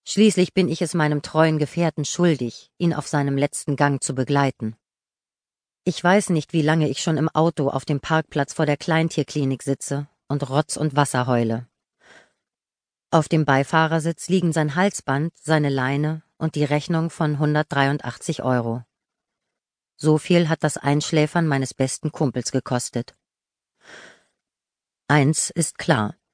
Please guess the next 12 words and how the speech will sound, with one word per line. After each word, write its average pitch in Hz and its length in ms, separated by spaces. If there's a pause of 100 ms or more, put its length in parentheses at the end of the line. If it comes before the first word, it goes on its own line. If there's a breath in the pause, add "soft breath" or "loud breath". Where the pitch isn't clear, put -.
(380)
Nüchtern 131 680
überstehe 156 580
ich 139 140
diesen 127 260
Tag 113 300
nicht. 117 300 (880)
Sobald 165 480
ich - 140
zu 151 200
Hause 156 280
angekommen 143 580
bin, 143 280